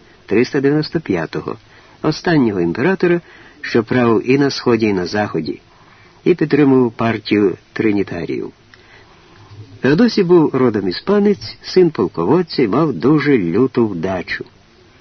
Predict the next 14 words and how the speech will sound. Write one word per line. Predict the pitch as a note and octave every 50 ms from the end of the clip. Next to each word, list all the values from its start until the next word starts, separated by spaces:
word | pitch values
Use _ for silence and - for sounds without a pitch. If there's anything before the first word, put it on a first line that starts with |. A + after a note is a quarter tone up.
| _ _ _ _ _ _ _ _ _ _ _ _ - - - -
Він | E2+ F2+ G2+ A#2 C3 C3+ C3+ B2+ B2+
прихилився | - A#2+ A#2 - A2 G2+ G2+ A2 B2 B2 - - B2+ A2
до | G#2 G#2 G#2+ G2
тринітаріїв | - - - G#2 F#2+ F#2+ F2+ - G2 G2+ A2+ A2+ A2+ A2+ A2 G2+
з | - -
тієї | - F#2 F#2+ G#2 A2 G2+
простої | - - B2 A#2 - - A2+ G#2 F#2+
причини, | - - E2+ E2 D#2+ - - C3+ D3+ C#3+ G#2+ D#2 - - _ _ _ _ _ _ _ _ - - - -
що | - - - G2
його | G2+ A2 G2+
попередника | G2+ G2+ - G2 G2 B2 B2+ A#2+ A#2+ A#2 G#2 - - G#2+ G2 F2 - - - -
Валента | - E2 F2 G2+ G2 G2+ A#2 C#3+ D#3+ E3 D3+ - C3 A2+ G2
вбили | E2+ E2 E2+ E2+ E2+ G2+ B2+ D3 D#3 D3 C#3 C3+
готи, | B2+ A#2+ A#2 B2 D3 D3 A#2 - - - -